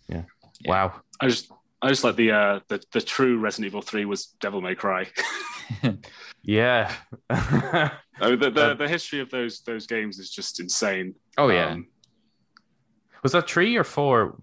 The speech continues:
Speaker 1: that one? 'Cause it's the same creator, isn't it, the, of four?
Speaker 3: It was, it was supposed to be, Resident Evil three was supposed, uh, was Devil May Cry, basically.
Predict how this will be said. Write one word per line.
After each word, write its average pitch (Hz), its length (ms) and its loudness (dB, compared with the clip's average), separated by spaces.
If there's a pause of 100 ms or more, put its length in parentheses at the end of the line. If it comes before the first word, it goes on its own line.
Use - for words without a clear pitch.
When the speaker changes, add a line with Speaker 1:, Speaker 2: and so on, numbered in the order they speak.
Speaker 1:
that 98 180 2
one? 90 240 -4 (260)
'Cause 113 160 -2
it's 113 120 -2
the 120 80 2
same 143 360 4
creator, 98 380 2
isn't 95 180 -2
it, 95 120 -2
the, 90 420 2
of 95 180 -4
four? 90 480 -2 (580)
Speaker 3:
It 143 100 4
was, 131 300 0
it 143 200 4
was 135 140 0
supposed 160 360 0
to 143 80 -2
be, 131 540 2 (560)
Resident 160 300 0
Evil 143 160 -2
three 123 260 0
was 117 140 -4
supposed, - 520 -6
uh, 113 200 -4 (360)
was 120 140 -6
Devil 113 240 -4
May 107 140 -4
Cry, 101 280 -6
basically. 95 560 -10